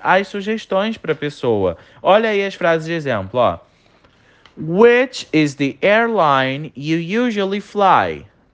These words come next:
Tan, Gol or Azul?"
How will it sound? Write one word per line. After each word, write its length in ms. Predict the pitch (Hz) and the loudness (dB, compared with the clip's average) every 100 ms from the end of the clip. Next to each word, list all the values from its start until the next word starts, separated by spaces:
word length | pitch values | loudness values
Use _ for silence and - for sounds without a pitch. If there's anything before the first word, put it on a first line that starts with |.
| _ - | _ 0
Tan, 560 | 151 139 160 233 269 | 4 4 2 0 -4
Gol 520 | 180 139 151 208 262 - | -2 2 4 2 0 -6
or 220 | - 131 110 | 0 2 4
Azul?" 720 | 104 104 139 190 131 98 | 0 -4 0 2 2 -4